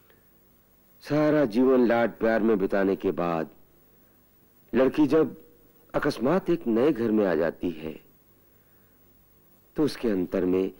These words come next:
कितनी घबराहट होती होगी। कौन कैसा बर्ताव करेगा,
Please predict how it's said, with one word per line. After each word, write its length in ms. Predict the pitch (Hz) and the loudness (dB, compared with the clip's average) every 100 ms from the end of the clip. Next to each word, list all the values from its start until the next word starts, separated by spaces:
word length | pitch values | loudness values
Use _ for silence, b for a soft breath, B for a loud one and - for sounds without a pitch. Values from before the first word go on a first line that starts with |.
| b b | b b
कितनी 280 | - 208 226 | -2 0 0
घबराहट 520 | 113 87 82 107 170 | -2 -6 -4 -4 -2
होती 180 | 135 95 | -4 -6
होगी। 400 | 80 65 - - _ _ _ _ _ _ _ _ _ _ _ _ _ _ - _ _ _ _ _ _ _ _ _ _ _ _ - | -10 -12 -18 -20 _ _ _ _ _ _ _ _ _ _ _ _ _ _ -20 _ _ _ _ _ _ _ _ _ _ _ _ -10
कौन 260 | 123 123 107 | -2 0 2
कैसा 300 | 98 92 82 | -2 -2 -4
बर्ताव 400 | 80 - 80 82 | -4 -4 -6 -6
करेगा, 440 | - 76 69 76 | -4 -2 -2 -6